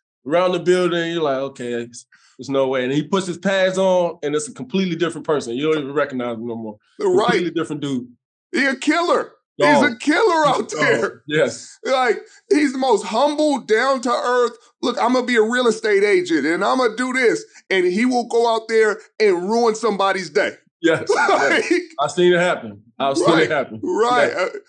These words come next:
Speaker 2: what was that, y'all, at New Orleans, where you just bombed them boys two, three times in a row?
Speaker 1: The
Speaker 2: And
Speaker 1: funny
Speaker 2: he
Speaker 1: part
Speaker 2: just
Speaker 1: about it, the funny part about it is that early in the game, you know, I was, he didn't get the ball, you know, the first couple drives, right? And so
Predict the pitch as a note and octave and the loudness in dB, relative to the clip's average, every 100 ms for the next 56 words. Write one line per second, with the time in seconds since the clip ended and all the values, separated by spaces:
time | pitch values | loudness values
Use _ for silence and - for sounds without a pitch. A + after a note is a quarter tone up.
0 | - A3 C#4 C#4 A3 A3 G#3 G3+ G3 F#3 | -6 0 2 0 0 0 2 2 2 2
1 | D#3 F3+ G3 F#3+ A#3 B3+ B3 G#3 A3 A3 | 0 -2 0 2 2 2 0 0 2 2
2 | A3 G#3+ C3+ F#3 G#3+ A#3 A3+ A3 G#3+ A#3+ | 0 -4 -2 -2 2 2 2 -2 0 2
3 | A#3+ A3+ - G#3 B3+ A#3+ B3+ B3 A#3 A#3+ | 2 -2 -2 -2 0 0 0 0 0 2
4 | A#3 A3+ A3 G#3 A#3 B3+ A#3 - _ _ | 0 -2 2 4 4 2 -2 -6 _ _
5 | _ _ _ - E3 F#3+ A#3+ B3+ A#3 A3 | _ _ _ -4 -2 2 4 4 2 2
6 | G3+ F#3 F#3+ F3+ E3+ - - D3+ G#3 A#3 | 2 0 0 0 -4 -10 -14 -6 -2 -2
7 | G3+ F3+ D#3+ D#3+ D#3 D3+ B2 D3 - F3 | 0 0 2 -2 -2 -4 0 0 0 0
8 | F3+ E3+ D#3 C3 F#3+ F#3+ E3 D3+ D3+ D3+ | 2 2 0 -4 -2 -2 -2 -2 -2 -2
9 | D3 - F3 F3 D#3+ E3 C3+ D3+ E3 D3+ | -4 -6 -2 -2 -2 -2 -2 0 0 0
10 | C3+ D3+ C#3+ C#3 C3 D3+ C#3+ D3+ C3 A#2+ | -2 -4 -6 -6 -6 -6 -6 -6 -8 -6
11 | D3 D3+ C3 B2 C#3 C#3+ - C#3 D3+ C3+ | -4 0 0 -2 -4 -4 -6 -6 -2 -2
12 | B2 | -2